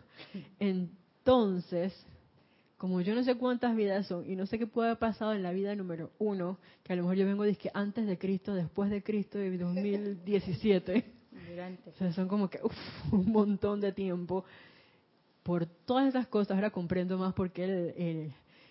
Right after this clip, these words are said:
Speaker 1: creo que el amado Maestro Ascendido Saint Germain es el que nos dice, "Oye, todos los días, a diario, aunque sea una vez al día, invoca la llama violeta".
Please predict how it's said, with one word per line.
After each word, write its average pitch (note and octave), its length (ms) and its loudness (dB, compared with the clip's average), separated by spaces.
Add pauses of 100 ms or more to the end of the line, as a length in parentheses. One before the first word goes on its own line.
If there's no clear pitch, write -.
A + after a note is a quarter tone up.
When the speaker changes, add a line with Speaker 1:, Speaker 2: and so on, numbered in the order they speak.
Speaker 1:
creo F3+ 160 2
que G3 100 -2
el F#3 60 2
amado F3 260 0
Maestro F3+ 220 -2
Ascendido E3+ 300 -2
Saint F3 180 -2
Germain D#3+ 300 -4
es E3+ 100 -2
el F#3 60 -2
que - 80 -6
nos E3+ 140 0
dice, - 100 -6
"Oye, F3 240 0
todos A#3 240 2
los G#3+ 140 4
días, F#3 260 2
a E3+ 60 -2
diario, F3+ 240 0
aunque F3 140 -2
sea F3+ 360 -6
una A#3 240 2
vez A3+ 100 2
al A3+ 140 2
día, E3+ 300 0 (840)
invoca F#3 600 2
la E3+ 100 0
llama E3 280 -2
violeta". D#3 540 -4